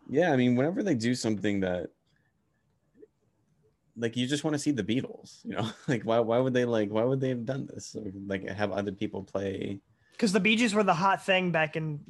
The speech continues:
Speaker 2: seventy-eight, seventy-seven that came out,
Speaker 1: Right.
Speaker 2: Staying
Speaker 1: But then,
Speaker 2: Alive.
Speaker 1: but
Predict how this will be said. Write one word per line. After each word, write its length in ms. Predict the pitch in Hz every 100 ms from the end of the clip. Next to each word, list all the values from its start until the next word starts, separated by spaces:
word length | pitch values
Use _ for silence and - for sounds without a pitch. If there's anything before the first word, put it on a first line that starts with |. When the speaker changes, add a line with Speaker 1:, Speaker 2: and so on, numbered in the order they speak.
| 165
Speaker 2:
seventy-eight, 640 | - 160 151 151 151 147 147
seventy-seven 600 | 170 160 147 165 156 151
that 120 | 143
came 160 | 160 147
out, 120 | 143
Speaker 1:
Right. 60 | 98
Speaker 2:
Staying 220 | 170 147
Speaker 1:
But 220 | 143 143
then, 100 | 143 127
Speaker 2:
Alive. 60 |
Speaker 1:
but 100 | 123